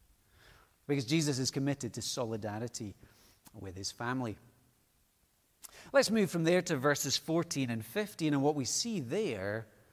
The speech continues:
again, wonderful truth. Jesus is committed to saving his family.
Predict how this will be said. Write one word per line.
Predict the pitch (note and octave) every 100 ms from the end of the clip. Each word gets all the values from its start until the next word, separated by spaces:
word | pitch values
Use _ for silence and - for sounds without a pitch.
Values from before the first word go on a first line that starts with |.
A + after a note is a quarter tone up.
| _ -
again, | B2+ F#3+ D3
wonderful | C#3 A3+ C#4+ B3+ D3
truth. | - - B2+ A#2
Jesus | - F#3+ A3+ F#3+
is | F#3
committed | F3+ D3+ - D3
to | - C3
saving | - - F#3 F3 E3+ E3+ C3 - - - _
his | - C3 C3 A#2 - - - _ _
family. | - - C3 C3+ B2 F2+